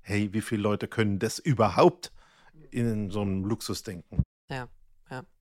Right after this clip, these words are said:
Speaker 2: Ja.
Speaker 1: Also ich glaub, es ist ein vernünftiger Ansatz. Ich glaub, wir können zurück zum C O zwei Thema.
Speaker 2: Yes.
Speaker 1: Ähm, es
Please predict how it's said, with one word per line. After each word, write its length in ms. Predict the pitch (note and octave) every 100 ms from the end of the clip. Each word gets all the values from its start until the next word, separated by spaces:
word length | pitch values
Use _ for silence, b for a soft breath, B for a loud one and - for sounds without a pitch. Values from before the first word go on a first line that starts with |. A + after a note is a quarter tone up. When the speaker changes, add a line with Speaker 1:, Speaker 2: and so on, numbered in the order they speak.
| _ B B B B B B B B -
Speaker 2:
Ja. 120 | G#3+
Speaker 1:
Also 280 | D3+ D#3 C#3+
ich 180 | - D3
glaub, 240 | E3+ F3+ A2+
es 180 | C#3+ D3+
ist 120 | D3+
ein 160 | D#3
vernünftiger 680 | D3 D3+ F3+ G3+ F3+ C3+ C#3
Ansatz. 480 | C#3+ F3+ F3+ E3+ -
Ich 120 | C3+
glaub, 200 | - C#3+
wir 120 | D3
können 240 | - D3 C3+
zurück 340 | - B2 D3
zum 200 | - C3
C 180 | - C3+
O 80 | A#2+
zwei 300 | - A2+ C3
Thema. 600 | - D3 D3 D3+ D#3+ D#3 -
Speaker 2:
Yes. 300 | D3 C3 - -
Speaker 1:
Ähm, 920 | C3 C3 C3 B2+ C3 C3 C3 B2+ B2+ - _
es 520 | - C3 - - -